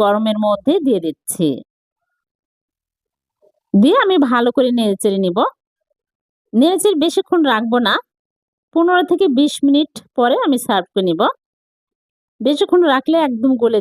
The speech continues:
যাবে, তখন খেতেও ভালো লাগবে না, দেখতেও ভালো লাগবে না। এখন ঢেকে রেখে দিচ্ছি। বিশ মিনিট পর আমি ফিরে আসলাম। দেখুন ঝরঝরে আছে আর দেখতে কত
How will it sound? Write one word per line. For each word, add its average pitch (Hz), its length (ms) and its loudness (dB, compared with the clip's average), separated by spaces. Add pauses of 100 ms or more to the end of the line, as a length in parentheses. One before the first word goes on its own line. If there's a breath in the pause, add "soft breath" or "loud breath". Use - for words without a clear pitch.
যাবে, 196 160 0 (120)
তখন 269 180 0 (200)
খেতেও 254 320 0
ভালো 277 180 2
লাগবে 269 180 0
না, 415 100 0 (120)
দেখতেও 202 380 -2
ভালো 175 200 0
লাগবে 143 280 -4
না। 117 80 -8 (800)
এখন 269 260 2
ঢেকে 269 320 0
রেখে 254 220 -2
দিচ্ছি। 220 340 -2 (1200)
বিশ 302 320 2 (100)
মিনিট 330 240 2 (240)
পর 214 220 2 (320)
আমি 202 140 -2 (100)
ফিরে 220 280 0
আসলাম। 202 300 -2 (160)
দেখুন 285 220 0 (100)
ঝরঝরে 220 440 0 (140)
আছে 208 200 -4 (120)
আর 240 80 0 (100)
দেখতে 208 200 -6 (100)
কত 196 180 -2